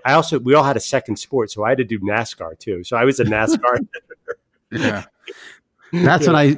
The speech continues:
Speaker 2: that's when, when, when we, when I, at one point I was doing, I think, golf and something. I'm like, "I gotta get, I, I, I, I, thank God I came up with that idea for Hot Clicks. Got me out of doing anything but Hot Clicks."
Speaker 1: Yeah,
Speaker 2: That was
Speaker 1: you, by the way, if I was the first hot taker,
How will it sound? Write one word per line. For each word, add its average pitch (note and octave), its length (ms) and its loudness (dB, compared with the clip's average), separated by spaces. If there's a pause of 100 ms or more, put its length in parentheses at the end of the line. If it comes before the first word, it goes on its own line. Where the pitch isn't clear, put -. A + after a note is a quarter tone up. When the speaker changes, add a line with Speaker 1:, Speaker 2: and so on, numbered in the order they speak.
Speaker 2:
that's D3+ 200 2
when, D3 240 2
when, D#3+ 220 0
when D3+ 160 4
we, F3 140 6
when D3+ 200 2
I, D#3 220 0
at E3 160 2
one G3 160 4
point F3+ 160 2
I E3+ 100 6
was E3+ 80 6
doing, C#3 200 6
I B2 60 4
think, G#2+ 260 0
golf C3 360 4
and D3 100 4
something. C3+ 180 4
I'm B2+ 80 4
like, B2 140 2
"I B2 140 4
gotta C#3+ 220 4
get, A#2+ 320 2
I, B2 60 0 (100)
I, F2 140 -8 (340)
I, - 240 0
I, A#2 280 0
thank C3 200 4
God C3 240 4
I A2+ 60 2
came A#2+ 220 0
up A2+ 120 0
with - 100 -6
that F#2+ 100 0
idea F2+ 280 -2
for - 100 -8
Hot G#2 240 0
Clicks. F2 240 -10
Got G#2+ 180 -2
me A2+ 80 -2
out G#2 140 -2
of F#2 100 -6
doing G2 220 -4
anything G2+ 400 -4
but F#2+ 160 -8
Hot F#2+ 220 -6
Clicks." - 260 -10
Speaker 1:
Yeah, D3 140 4
Speaker 2:
That - 80 -2
was C3+ 160 -6
Speaker 1:
you, C4+ 120 6
by D3 200 4
the C3 60 2
way, G#2 180 2
if A2 100 -2
I E3+ 120 6
was G#3+ 100 4
the F3+ 60 -4
first C3 200 -2
hot C#3 240 -2
taker, F#2+ 320 -6